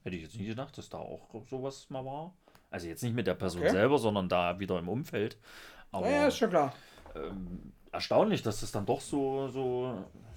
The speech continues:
Speaker 1: so groß ist.
Speaker 2: Von dem, also von dem einen
Speaker 1: Das
Speaker 2: oder anderen
Speaker 1: Thema.
Speaker 2: habe ich dann sicherlich, glaub ich, auch gehört. Da war's ja die Ex-Freundin, richtig?
Speaker 1: Ja, genau.
Speaker 2: Genau. Äh, wa-, was von, also noch so, du sollst ja jetzt keine Namen nennen dazu, also ja, gell?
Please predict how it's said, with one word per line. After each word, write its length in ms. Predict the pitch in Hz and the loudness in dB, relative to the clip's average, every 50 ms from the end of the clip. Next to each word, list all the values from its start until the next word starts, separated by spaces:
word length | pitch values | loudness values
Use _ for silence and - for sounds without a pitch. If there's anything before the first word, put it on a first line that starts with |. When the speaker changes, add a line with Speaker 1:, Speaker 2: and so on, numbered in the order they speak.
| - - - - - - | -20 -20 -20 -20 -20 -8
Speaker 1:
so 140 | - - 127 | -4 -4 -2
groß 320 | - - 147 190 208 - | 2 4 4 4 4 4
ist. 140 | 107 92 - - | 0 -4 0 2
Speaker 2:
Von 100 | 180 180 | 4 4
dem, 120 | 180 160 135 - - - - - _ _ _ _ _ _ _ _ _ _ - | 4 4 0 -4 -8 -14 -20 -20 _ _ _ _ _ _ _ _ _ _ -4
also 160 | - 165 185 | -2 0 2
von 100 | 180 202 | 2 2
dem 100 | 196 - 139 | 2 4 4
einen 120 | 170 214 | 4 6
Speaker 1:
Das 80 | 220 208 | 6 6
Speaker 2:
oder 60 | 180 | 6
anderen 140 | 170 208 208 | 6 6 6
Speaker 1:
Thema. 40 | 196 175 | 6 6
Speaker 2:
habe 80 | 180 185 | 6 4
ich 80 | - | 4
dann 180 | - 170 175 151 | 2 2 2 0
sicherlich, 300 | 185 180 175 160 156 151 | 0 2 2 2 2 2
glaub 160 | - 156 - | 2 2 2
ich, 100 | 139 - | 2 2
auch 160 | - 226 220 | 0 0 2
gehört. 400 | - 247 220 240 - - - - | 4 4 4 4 4 2 -2 -4
Da 80 | 160 156 | -2 0
war's 140 | 170 165 - | 0 2 2
ja 80 | 165 | 2
die 120 | 156 147 - | 2 0 -2
Ex-Freundin, 520 | - 214 - - - - 254 226 240 - - - - _ _ _ - | -4 -4 -6 -4 -2 -2 -2 -2 -4 -8 -12 -16 -20 _ _ _ -10
richtig? 360 | 185 185 - 349 349 - - - - _ _ _ _ _ _ _ _ _ _ _ - | -6 -4 -4 -6 -6 -8 -14 -20 -20 _ _ _ _ _ _ _ _ _ _ _ -2
Speaker 1:
Ja, 220 | 104 107 98 - - - _ _ _ _ _ _ | -2 -2 -2 -4 -8 -18 _ _ _ _ _ _
genau. 320 | - 120 117 101 76 - - _ _ _ _ _ _ _ _ _ _ _ | -6 -4 -4 -4 -6 -8 -14 _ _ _ _ _ _ _ _ _ _ _
Speaker 2:
Genau. 400 | - 214 185 196 226 277 - - - - - - - - - - - | 0 4 6 6 6 6 4 0 -12 -20 -20 -20 -20 -20 -20 -20 -18
Äh, 40 | - - 160 - - - 160 | -16 -14 -12 -10 -8 -4 2
wa-, 160 | 165 170 185 170 | 2 2 2 2
was 200 | 175 190 214 208 - | 2 0 2 4 6
von, 200 | - 202 190 190 | 6 6 6 4
also 260 | 185 - - 180 - | 2 0 0 2 2
noch 120 | 202 220 220 | 2 2 4
so, 100 | - 233 | 4 2
du 160 | 196 190 196 | 4 4 2
sollst 220 | 196 196 202 196 - | 4 4 4 4 4
ja 60 | 190 | 4
jetzt 100 | 180 185 | 4 4
keine 160 | - 185 165 | 2 2 2
Namen 260 | 143 151 202 240 240 | 2 2 2 2 2
nennen 140 | 220 220 220 | 2 2 2
dazu, 380 | 220 214 214 - 269 240 240 247 | 2 0 0 0 0 2 2 2
also 240 | 202 185 170 180 175 | 2 2 2 2 4
ja, 240 | 170 175 160 160 156 | 6 6 6 6 4
gell? 200 | 156 165 175 | 4 0 -2